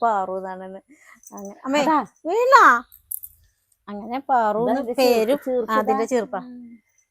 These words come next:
Speaker 1: രണ്ടു നേരം മുടി ഇങ്ങനെ ചീർത്ത് കൊടുക്കണം, അല്ലെങ്കിൽ ഇങ്ങനെ മുടി ചടക്കുത്തിയിട്ട് കട്ട കട്ട ആയി വരുന്നു. ഇവിടെയൊക്കെ തമ്മിൽ തമ്മിൽ കൂട്ടി കെട്ടുന്നു. അപ്പൊ അതിങ്ങനെ ആക്കി കൊടുക്കണം.
Speaker 2: എന്താണ്?
Speaker 1: അപ്പൊ സുഖാണ് ഇവിടെയൊക്കെ ഇങ്ങനെ കാട്ടി കൊടുക്കാനേ, കടന്നു തന്നാ മതി.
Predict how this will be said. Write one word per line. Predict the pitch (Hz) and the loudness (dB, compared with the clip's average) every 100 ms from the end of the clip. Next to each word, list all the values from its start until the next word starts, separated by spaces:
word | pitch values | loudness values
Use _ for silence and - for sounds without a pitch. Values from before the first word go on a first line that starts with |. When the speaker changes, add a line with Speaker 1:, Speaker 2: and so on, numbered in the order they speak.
| - | -12
Speaker 1:
രണ്ടു | 208 240 254 302 | -4 -2 0 0
നേരം | 294 262 254 | 0 -2 -4
മുടി | 226 226 | -6 -6
ഇങ്ങനെ | 233 233 208 | -6 -6 -6
ചീർത്ത് | 220 202 - 220 | -8 -8 -6 -6
കൊടുക്കണം, | 196 196 180 | -6 -6 -6
അല്ലെങ്കിൽ | 185 190 208 | -6 -8 -6
ഇങ്ങനെ | 220 220 | -6 -6
മുടി | 226 208 202 | -8 -10 -10
ചടക്കുത്തിയിട്ട് | 220 233 202 196 233 - 196 214 214 | -4 -2 -2 -4 -8 -8 -8 -4 -6
കട്ട | - | -6
കട്ട | 190 180 220 | -8 -8 -6
ആയി | 202 | -6
വരുന്നു. | 190 175 175 170 | -6 -8 -12 -14
ഇവിടെയൊക്കെ | 180 196 208 254 330 _ _ _ - | -14 -12 -8 -8 -10 _ _ _ -8
തമ്മിൽ | 214 226 | -6 -4
തമ്മിൽ | 233 220 226 | -4 -4 -6
കൂട്ടി | 226 190 202 202 | -6 -6 -6 -8
കെട്ടുന്നു. | 165 185 170 | -8 -12 -10
അപ്പൊ | - 180 208 | -14 -10 -10
അതിങ്ങനെ | 208 208 214 220 240 - - | -8 -10 -10 -8 -10 -10 -8
ആക്കി | 196 185 208 | -6 -6 -8
കൊടുക്കണം. | 202 180 214 233 | -8 -4 -4 -2
Speaker 2:
എന്താണ്? | 240 254 240 196 170 170 165 _ _ _ - | 4 4 4 0 -6 -10 -14 _ _ _ -6
Speaker 1:
അപ്പൊ | 320 | -4
സുഖാണ് | 440 349 339 349 | -2 4 4 4
ഇവിടെയൊക്കെ | 349 349 359 | 0 0 -2
ഇങ്ങനെ | 339 359 | -2 0
കാട്ടി | 320 302 | 0 2
കൊടുക്കാനേ, | 339 302 294 277 269 | 0 2 0 2 2
കടന്നു | 262 262 302 | 2 2 -2
തന്നാ | 269 | 0
മതി. | 247 220 196 | -4 -4 -8